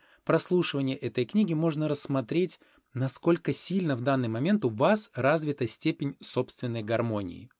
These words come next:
Если вы остро чувствуете синхронию и попавшая в ваши руки книга яркий тому пример идущих в определенной цепи событий, значит, общее состояние гармонии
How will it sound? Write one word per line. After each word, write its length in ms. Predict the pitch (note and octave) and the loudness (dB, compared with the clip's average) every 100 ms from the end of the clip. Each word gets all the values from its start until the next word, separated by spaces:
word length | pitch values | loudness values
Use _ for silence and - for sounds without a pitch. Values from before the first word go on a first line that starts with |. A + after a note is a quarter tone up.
| _ _ _ _ - _ | _ _ _ _ -20 _
Если 240 | C#3 C#3+ F3+ | 0 2 2
вы 80 | |
остро 480 | E3 - G3+ - B2 | 2 4 4 4 -4
чувствуете 600 | A2+ D#3 - A#2+ A2 G#2+ | -2 -2 -2 0 -2 -2
синхронию 800 | G#2+ - A2+ B2 C3 D3 C3 A2+ - _ | -4 -4 -4 -2 0 2 2 2 -2 _
и 80 | - | -4
попавшая 640 | G#2 C#3 D3+ C#3+ - C3 | 0 2 2 0 0 0
в 160 | C3 A2+ | 0 0
ваши 340 | C3+ B2+ B2+ | 0 0 -2
руки 240 | C3 C3 C3+ | -2 -2 -2
книга 480 | D3 D3+ C3 B2 - _ | -2 0 2 0 -2 _
яркий 460 | G#2 A2 A#2 - G#2+ | -6 0 0 -2 -8
тому 260 | G#2+ A2+ | -6 -6
пример 400 | G#2 C#3 G#3 B3 - | -4 0 0 -2 -4
идущих 540 | B2 A#2+ A2+ - - | -4 -2 -2 -4 -6
в 40 | A2+ | -6
определенной 560 | A2+ A#2 B2+ A#2 A2+ | -4 0 2 2 -2
цепи 280 | G#2 A2 A#2 | -6 -8 -8
событий, 600 | A2+ A#2+ A#2+ A2 - A2+ _ _ - _ - | -4 -4 -2 -4 -4 -14 _ _ -20 _ -6
значит, 500 | B2 A3 G#3+ G3+ - - _ _ - | 0 2 2 -2 -4 -20 _ _ 0
общее 540 | D3+ G#3+ - G3 E3 | 4 4 2 0 0
состояние 720 | D#3 C3 - C3 C3 A#2+ A2 | -2 -6 -2 0 2 2 -2
гармонии 640 | G2+ G2+ G#2 G#2 G#2 D3+ G#3 | -4 -6 -6 -6 -4 -4 -4